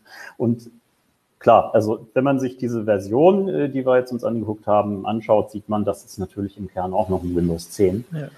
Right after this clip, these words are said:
Speaker 1: mit starken Designänderungen. Genauso könnte man auch sagen, als das erste Windows zehn als Preview vor sechs, sieben Jahren rauskommt, das war auch ein stark modifiziertes Windows acht eins.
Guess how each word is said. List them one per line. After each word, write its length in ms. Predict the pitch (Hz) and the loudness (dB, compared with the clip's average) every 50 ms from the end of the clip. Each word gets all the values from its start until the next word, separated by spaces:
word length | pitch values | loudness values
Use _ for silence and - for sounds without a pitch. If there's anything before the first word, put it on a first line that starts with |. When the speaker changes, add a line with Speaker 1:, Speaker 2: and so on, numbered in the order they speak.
| _ _ _ _ | _ _ _ _
Speaker 1:
mit 340 | - 104 101 95 98 - - | 4 4 4 4 4 0 -8
starken 380 | - - - 95 92 - 104 92 | 0 4 6 6 6 6 4 2
Designänderungen. 800 | 90 87 87 87 90 107 98 87 90 87 85 90 87 95 107 - - _ _ _ _ _ _ _ _ _ _ _ _ _ _ _ _ _ _ _ _ | 2 2 2 2 2 2 2 2 0 0 0 0 0 0 -2 -4 -8 _ _ _ _ _ _ _ _ _ _ _ _ _ _ _ _ _ _ _ _
Genauso 360 | - 90 90 92 95 98 107 | 2 4 6 6 6 4 4
könnte 220 | - 117 107 98 | 2 2 4 6
man 100 | 110 107 | 6 6
auch 120 | 107 107 98 | 6 6 6
sagen, 320 | - 113 98 104 104 113 | 6 6 6 6 6 6
als 180 | 110 107 101 - | 6 4 6 4
das 160 | - 98 - | 0 0 2
erste 380 | - 98 104 107 - - 107 98 | 4 4 4 4 4 2 2 4
Windows 460 | 104 104 104 101 98 98 - - - | 4 6 6 4 4 2 0 -8 -10
zehn 520 | - - 104 107 120 120 120 117 107 98 - | -2 2 4 4 6 6 4 4 2 2 2
als 240 | 104 98 - - | 0 0 -2 -4
Preview 440 | - - 123 127 127 117 110 113 107 | 2 6 6 6 8 8 6 4 4
vor 240 | 110 - 107 101 95 | 4 6 6 6 6
sechs, 220 | 98 101 98 - - | 6 4 2 2 0
sieben 180 | 113 104 104 104 | 0 2 2 2
Jahren 200 | 104 104 101 101 | 2 2 2 2
rauskommt, 540 | 95 95 101 - - - - 107 104 104 - | 2 2 2 0 -2 -2 -2 -2 -2 -4 -8
das 180 | 98 - - - | -10 -2 4 6
war 200 | 98 101 107 117 | 8 8 8 8
auch 200 | 107 104 - - | 6 6 4 2
ein 80 | 107 | -2
stark 360 | 104 - - 101 95 98 - | -2 2 4 6 6 6 4
modifiziertes 720 | - 104 98 101 98 - 110 104 - 120 101 - 107 - 101 | 2 -2 -2 -4 -6 -8 -8 -6 -4 -4 -4 -4 -6 -6 -4
Windows 320 | 101 104 110 107 104 98 - | -4 -2 0 0 0 0 -2
acht 180 | 107 - - | -4 -4 -2
eins. 460 | 123 110 113 110 95 85 - - - | 0 0 0 0 -2 -4 -8 -14 -20